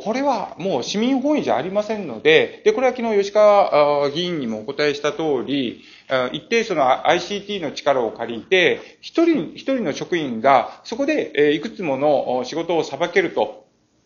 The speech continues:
ちょっといいですか？僕答弁してますけど。うん。うん。ですので、そういうふうに、あー、なんていうんですかね、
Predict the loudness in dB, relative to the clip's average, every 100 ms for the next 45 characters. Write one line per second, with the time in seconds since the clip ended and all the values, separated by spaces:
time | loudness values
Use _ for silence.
0 | _ _ _ -18 -10 -8 -8 -10 -14 -6
1 | -4 -4 -6 -10 -8 -8 -8 -14 _ _
2 | _ _ _ _ -20 -20 _ _ -10 -6
3 | -6 -8 -18 -20 -8 0 0 2 0 0
4 | 0 6 6 4 -2 -16 _ _ _ -2
5 | 2 2 0 -2 -2 0 0 -2 -6 0
6 | 4 6 6 4 2 -2 -2 -4 -4 -4
7 | -2 -2 -4